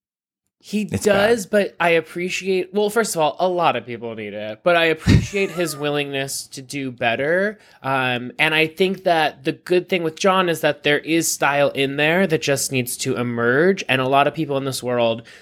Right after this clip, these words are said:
Speaker 1: lack style altogether. So John is on a course. It's just a matter of, you know,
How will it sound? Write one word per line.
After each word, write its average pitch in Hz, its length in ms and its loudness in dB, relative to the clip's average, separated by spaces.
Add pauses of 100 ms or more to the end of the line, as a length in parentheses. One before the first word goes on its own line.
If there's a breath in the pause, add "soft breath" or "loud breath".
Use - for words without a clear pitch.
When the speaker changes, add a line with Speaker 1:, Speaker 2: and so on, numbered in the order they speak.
(160 loud breath)
Speaker 1:
lack 127 440 0
style 127 340 2
altogether. 120 600 -2
So 127 320 0 (260 loud breath)
John 147 280 2
is 160 180 2
on 143 260 0
a 131 60 -2
course. 120 560 -4
It's - 160 -14
just 131 240 -6
a 131 60 -4
matter 120 320 -2
of, 120 280 0 (240 loud breath)
you 127 80 -4
know, 104 380 -6